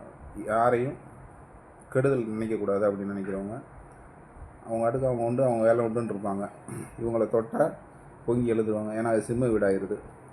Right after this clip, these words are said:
அடுத்து பூர நட்சத்திரம், கல்வி நல்லா படிப்பாங்க, நீதிமான், ஆசிரமம் நடத்துகிறவங்களும் இதுல இருப்பாங்க. ஆஸ்திகள்லாம் நிறையா இருக்கும் அவங்களுக்கு. அடுத்து உத்திர நட்சத்திரத்துல இருக்கவங்க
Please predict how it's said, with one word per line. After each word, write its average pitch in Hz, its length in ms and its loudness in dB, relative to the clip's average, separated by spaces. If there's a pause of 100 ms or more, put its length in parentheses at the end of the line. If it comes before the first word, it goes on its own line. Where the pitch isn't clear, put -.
அடுத்து 104 260 0 (100)
பூர 175 240 8
நட்சத்திரம், 110 480 0 (1200)
கல்வி 156 320 8
நல்லா 123 260 4
படிப்பாங்க, 101 480 -2 (880)
நீதிமான், 117 500 0 (120)
ஆசிரமம் 127 380 2
நடத்துகிறவங்களும் 110 560 0
இதுல 101 160 2
இருப்பாங்க. 101 380 -4 (100)
ஆஸ்திகள்லாம் 123 640 2
நிறையா 110 160 4
இருக்கும் 98 260 0
அவங்களுக்கு. 92 420 -8 (880)
அடுத்து 107 300 -2
உத்திர 120 220 -2
நட்சத்திரத்துல 107 840 4
இருக்கவங்க 101 440 -4